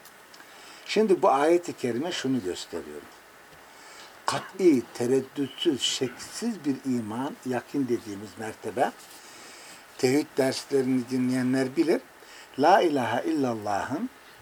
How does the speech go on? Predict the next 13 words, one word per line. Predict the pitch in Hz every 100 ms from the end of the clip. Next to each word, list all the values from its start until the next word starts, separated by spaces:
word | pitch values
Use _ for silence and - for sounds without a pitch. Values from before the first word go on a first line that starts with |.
| - - - - - - - - -
sahibine | - 135 131 120 123 123 123 110 -
fayda | 113 110 135 127
vermesi | 117 104 107 - 101
için | 87 - 175 233 - - - - - - - - - - -
La | 143 185
ilahe | 185 165 131
illallah'ın | 127 120 117 113
telaffuzuna | - 131 131 - 120 135 170
yedi | 196 147 156
şart | - 147 139 -
koyuyoruz. | 113 101 98 95 -
Birisi | 135 131 196
yakinen, | 127 113 - 151 135 92